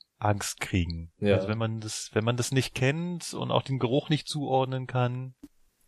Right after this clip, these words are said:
Speaker 1: ist in Ordnung. Dann wäre man doch aber instinktiv, dass man von diesem Rauch weg will, oder?
Speaker 2: Und
Speaker 1: Und
Speaker 2: nicht in den Rauch rein. <laughs> Das Fenster
Speaker 1: und nicht
Speaker 2: einschlagen
Speaker 1: noch
Speaker 2: und rübersteigen. <laughs>
Speaker 1: Und dann,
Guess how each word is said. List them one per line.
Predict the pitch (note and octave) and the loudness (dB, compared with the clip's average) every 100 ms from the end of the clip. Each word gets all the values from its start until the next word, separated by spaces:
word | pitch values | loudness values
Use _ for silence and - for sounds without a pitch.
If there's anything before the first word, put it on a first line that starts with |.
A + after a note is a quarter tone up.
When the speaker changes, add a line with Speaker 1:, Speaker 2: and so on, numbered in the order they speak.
| - | -2
Speaker 1:
ist | - G2 | 2 2
in | G#2 | 2
Ordnung. | G2 F2+ F2 | 2 2 2
Dann | F#2+ G2 | -2 2
wäre | B2+ C#3+ - | 2 0 -4
man | B2+ | -4
doch | A#2+ A#2 | -2 2
aber | G#2+ - | 2 2
instinktiv, | - D#3+ B3 - C#3 - D#3+ A3+ - - _ _ | 0 0 0 -2 -2 -2 2 2 0 -14 _ _
dass | - - | -2 0
man | C#3 | 0
von | C3+ | 0
diesem | C3 C3+ | 0 0
Rauch | B2+ A#2+ - | 2 0 2
weg | A#2+ - - | 0 2 -4
will, | F2 | -4
oder? | F#2 F#2+ E3 G3+ _ _ _ | -2 0 0 0 _ _ _
Speaker 2:
Und | G2 | 2
Speaker 1:
Und | |
Speaker 2:
nicht | G2+ G2+ | 4 4
in | G#2+ | 0
den | F#2+ | 0
Rauch | E2+ E2 - | 0 -2 -2
rein. | F2+ F#2+ F#2+ - | -2 0 -2 -4
<laughs> | - - | -12 -6
Das | D#3 | -4
Fenster | - G#2+ - - | 0 -2 2 2
Speaker 1:
und | F2+ | 2
nicht | C#3+ | 2
Speaker 2:
einschlagen | F#2 F2+ | 2 2
Speaker 1:
noch | C#3+ C#3+ | 0 0
Speaker 2:
und | G#2+ | 0
rübersteigen. | G2+ G2 - G2 - - - C3+ - - - - - - | 0 0 0 0 -2 -8 -6 -6 -4 -8 -10 -20 -12 -4
<laughs> | D#3+ D#3 F#3 D#3+ - C#3+ C3 | -2 0 -2 -4 -8 -6 -4
Speaker 1:
Und | B2 | 0
dann, | C3 C3 C3+ C#3 | 2 2 -2 -6